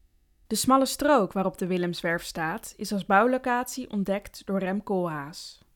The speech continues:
Die had een kantoor aan de Scheepmakershaven en keek erop uit. Hij maakte een plan voor een woongebouw hier, dat echter nooit werd gerealiseerd.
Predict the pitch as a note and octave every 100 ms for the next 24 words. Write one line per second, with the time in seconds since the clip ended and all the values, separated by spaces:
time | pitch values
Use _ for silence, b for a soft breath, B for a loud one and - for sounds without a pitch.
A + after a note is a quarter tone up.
0 | b b b b A3+ A#3 A3+ G#3 F#3 F3+
1 | G3+ A3+ C#4 D4+ G3 F#3+ - B3 C4 F#3+
2 | F3 F3+ E3 D#3+ F#3+ - F#3+ F#3 F#3 F#3
3 | G#3 G3 - E3 D#3+ - - _ _ _
4 | _ _ B B B G3+ G#3 C4 - A3
5 | F#3+ G#3 A3+ C4 B3+ A#3+ A3+ C4+ C#4 F3
6 | E3+ F3 E3+ E3 E3 - F#3 F#3 - F#3
7 | F3+ F#3 A3 A#3+ A3 - G#3 G3+ G3+ G3
8 | F#3 E3+ F3 - -